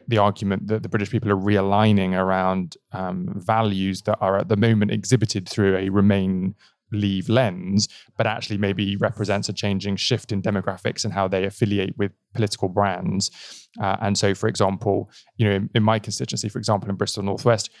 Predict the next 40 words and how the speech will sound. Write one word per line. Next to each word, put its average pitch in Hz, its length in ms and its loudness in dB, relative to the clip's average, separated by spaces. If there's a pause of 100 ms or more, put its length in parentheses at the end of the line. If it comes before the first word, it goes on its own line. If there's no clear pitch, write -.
(280)
we're 110 160 4
seeing 98 320 2
more 98 180 4
Labour 101 300 2
supporters 98 560 -2
from 90 140 -6
people 98 380 -4
who 95 140 -2
would 95 140 -2
never 95 240 -2
have 92 100 -4
been 95 180 -4
seen 101 340 0
to - 100 -4
have 92 80 -4
been 92 140 -2
Labour 95 240 -2
supporters 98 480 -6
in 95 140 -4
the 92 60 -6
past. 123 440 2 (440)
And 117 80 -2
actually, 104 340 -4
we'll 95 240 2
be 104 100 -2
losing 98 460 6
some, 95 300 -2 (360)
you - 80 -2
know, 95 120 -2
quote - 280 4
unquote, 107 520 2
traditional 101 440 2
Labour 98 280 0
voters 101 480 0
to - 120 -14
perhaps 98 280 -6
to - 100 -8
the 92 80 -8
Conservative 104 540 0
Party. 95 480 -4